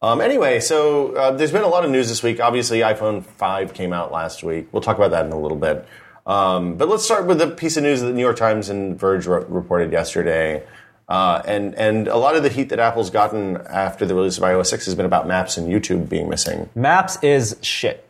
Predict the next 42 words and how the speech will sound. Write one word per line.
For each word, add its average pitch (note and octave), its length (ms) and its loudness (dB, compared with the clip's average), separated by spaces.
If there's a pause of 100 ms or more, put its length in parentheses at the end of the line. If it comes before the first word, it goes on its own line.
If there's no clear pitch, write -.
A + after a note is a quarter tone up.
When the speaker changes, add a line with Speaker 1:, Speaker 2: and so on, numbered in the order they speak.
Speaker 1:
It's G2 160 -2
real C3 200 2
bad A2 240 2
in F#2 80 -4
New F#2 80 -2
York. F2 440 -4
Speaker 2:
It C3+ 160 0
is D#3+ 260 0
real D3 300 2
bad. C#3+ 300 0
In, C3 100 -4
in C3 340 -2
one C3+ 120 4
of D3+ 60 4
the C3 60 4
biggest D#3 300 2
cities D3 240 2
in B2+ 60 -2
the A#2+ 60 2
world, G#2 520 2 (320)
I G#2+ 140 -2
would G2+ 160 0
do B2 140 2
a C3+ 40 2
search D3 380 0
for A#2+ 320 2
a A2+ 120 4
restaurant, D#3+ 580 0 (260)
and A2+ 160 0
it G#2+ 40 2
would G2+ 120 0
tell C3 220 2
me, B2+ 160 2
like, A2+ 180 2
an G#2+ 220 -6
old C3+ 260 2
location A2+ 600 2
where G2+ 100 -2
the G2+ 80 -4
restaurant G#2 360 -2
was G2 120 -8
closed. F2 560 -4